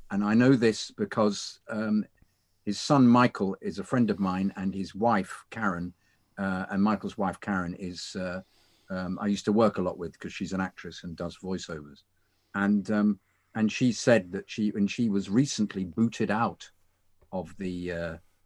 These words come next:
the two seats that she thought that she'd been, the family had been given for perpetuity because of this contribution from, from Richard Attenborough. So, uh, uh, you wonder at what stage he started giving the money,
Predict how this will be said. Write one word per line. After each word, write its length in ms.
the 60
two 240
seats 480
that 160
she 180
thought 400
that 140
she'd 280
been, 280
the 100
family 460
had 140
been 160
given 400
for 140
perpetuity 920
because 380
of 140
this 280
contribution 800
from, 300
from 340
Richard 340
Attenborough. 420
So, 380
uh, 220
uh, 80
you 180
wonder 340
at 80
what 220
stage 460
he 100
started 340
giving 280
the 60
money, 340